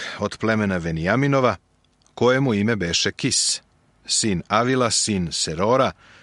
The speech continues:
sina Vehorata, sina Afije, sina jednoga čoveka od plemena Venijaminova, hrabar junak. Kis je bio Saulov otac i pripadao je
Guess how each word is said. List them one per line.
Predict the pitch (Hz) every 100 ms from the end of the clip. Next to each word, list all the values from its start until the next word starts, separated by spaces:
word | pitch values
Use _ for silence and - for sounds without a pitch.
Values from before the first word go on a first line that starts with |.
| _ -
sina | - 143 139 104 80
Vehorata, | 80 135 - 131 120 - 110
sina | - 120 95 82 123
Afije, | - 160 104 - _ - - -
sina | - - 196 165
jednoga | 127 156 147 110
čoveka | - 131 147 - 113
od | 85 - _ -
plemena | 117 117 98 82
Venijaminova, | 85 82 101 131 127 120 104 - _ _ _ _
hrabar | - 98 95 92 87 90 82 _ -
junak. | 85 87 82 76 - - _ _ _ _ _ _ _ _ _ _ _ _ - - - - -
Kis | 208 208 -
je | 135
bio | 165 147
Saulov | - 135 131 127
otac | 113 - - - - - -
i | 101
pripadao | - 117 127 120 120 117
je | 117 113